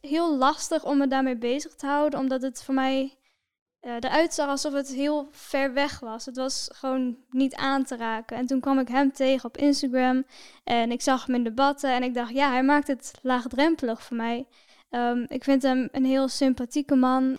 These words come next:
en ik zou het echt heel vet vinden om met hem te praten over hoe hij dat allemaal aanpakt, al die haat over dat hij homoseksueel is. En, eh, ik zou inderdaad ook wat tips van hem willen krijgen.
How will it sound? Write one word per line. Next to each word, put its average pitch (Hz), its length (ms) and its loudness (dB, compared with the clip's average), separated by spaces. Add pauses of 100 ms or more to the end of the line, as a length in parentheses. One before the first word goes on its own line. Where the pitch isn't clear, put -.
(120)
en 233 260 -8
ik 226 140 -6
zou 254 140 0
het - 80 -8
echt 247 140 -2
heel 254 200 0
vet 247 300 -2
vinden 247 280 0
om 233 340 -4
met 240 180 -2
hem 247 220 2
te - 80 -12
praten 233 580 -2
over 233 540 -6 (100)
hoe 240 180 -2
hij 254 160 4
dat 247 180 0
allemaal 254 280 2
aanpakt, 269 640 2
al 254 160 0
die 247 180 0
haat 254 460 0
over 240 380 -4
dat 240 160 -8
hij 240 160 -4
homoseksueel 254 800 2
is. 277 260 -2 (520)
En, 240 280 -2
eh, 233 140 -4
ik 247 120 -6
zou 262 180 0
inderdaad 247 420 4
ook 240 160 -4
wat 226 220 -4
tips 277 220 -2
van 285 120 2
hem 269 160 6
willen 277 200 4
krijgen. 269 500 -2